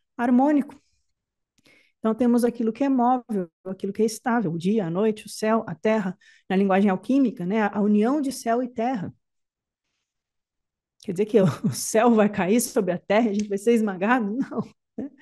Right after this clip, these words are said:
Então, o que é a união de céu e terra? Né? O sol e a lua, também na linguagem alquímica, e o espírito e a alma, pneuma e psique. Então,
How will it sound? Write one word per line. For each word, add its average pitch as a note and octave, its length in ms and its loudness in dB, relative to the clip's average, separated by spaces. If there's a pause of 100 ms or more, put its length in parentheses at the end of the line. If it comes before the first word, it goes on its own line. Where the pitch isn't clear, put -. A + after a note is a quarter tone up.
(260)
Então, C4 280 -10
o - 20 -8 (200)
que - 120 -4
é - 20 2
a A3 80 2
união G#3+ 400 4
de G3 140 0
céu F#3 200 -4
e F3 60 -4
terra? D3+ 380 -6 (400)
Né? G3+ 180 0
O G#3 80 2
sol G#3 360 4
e G#3+ 60 8
a A3+ 80 8
lua, B3 540 4 (460)
também F#3+ 220 2
na A3 120 2
linguagem G3 380 2
alquímica, A3+ 560 -4 (920)
e C4 100 2
o C4+ 80 2
espírito A3 580 0
e A#3 160 2
a C4+ 160 2
alma, G#3+ 360 2 (640)
pneuma G#3+ 640 0
e A#3 60 -2
psique. C4 600 -4 (1300)
Então, A#3 300 0